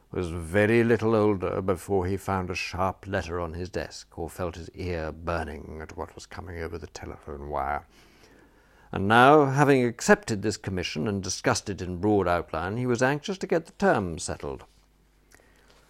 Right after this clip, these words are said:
"By the way, Uncle Alaric," he said. "Huh?" said the Duke,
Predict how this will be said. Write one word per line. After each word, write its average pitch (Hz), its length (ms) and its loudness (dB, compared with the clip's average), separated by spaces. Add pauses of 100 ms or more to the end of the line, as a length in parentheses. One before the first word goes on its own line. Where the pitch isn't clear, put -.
(640)
"By 160 280 12
the 202 80 12
way, 170 320 10
Uncle 90 280 0
Alaric," 76 480 0 (360)
he 85 100 -12
said. - 300 -14 (800)
"Huh?" 131 280 10 (680)
said 87 140 -8
the 78 80 -10
Duke, - 400 -10